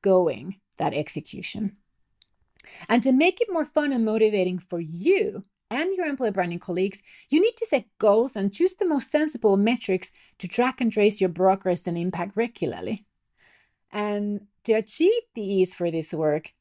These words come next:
I really strongly recommend creating and documenting workflows and processes for the execution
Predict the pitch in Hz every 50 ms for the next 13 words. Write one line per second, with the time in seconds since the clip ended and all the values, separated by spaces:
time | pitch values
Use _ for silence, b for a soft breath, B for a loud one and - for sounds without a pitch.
0 | _ - 190 196 202 196 196 220 240 247 247 269 302 294 302 - - 233 214 214
1 | 208 208 196 180 180 175 - 196 180 175 175 180 - - 180 180 180 180 175 175
2 | 170 165 165 175 170 160 - - 180 165 160 156 160 151 - 160 165 160 180 180
3 | 190 190 - - - 330 349 320 302 - - 196 190 190 190 190 190 190 196 196
4 | - 175 - 180 175 - - - 175 165 170 - 165 180 - - - 160 - -
5 | - 160 170 - - - 175 185